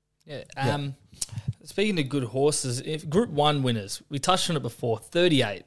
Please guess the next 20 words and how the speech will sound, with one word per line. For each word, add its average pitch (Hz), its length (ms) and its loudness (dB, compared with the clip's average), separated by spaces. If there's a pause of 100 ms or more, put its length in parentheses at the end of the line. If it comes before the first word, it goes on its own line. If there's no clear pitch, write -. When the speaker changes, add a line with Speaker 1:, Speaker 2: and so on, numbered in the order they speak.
Speaker 1:
in 127 140 -2
your 117 80 0
career. 110 420 -4 (560)
How - 140 -6
do 151 80 0
you 285 80 0
prepare 143 320 2
yourself 135 420 2
for 127 100 -4
the 120 80 0
big 120 280 -2
day 117 340 2 (120)
when 120 140 -4
you 120 80 2
know 120 140 4
there's 113 220 0
Group 120 180 -2
Ones 113 300 -2
coming 107 260 -2
up? 107 260 -8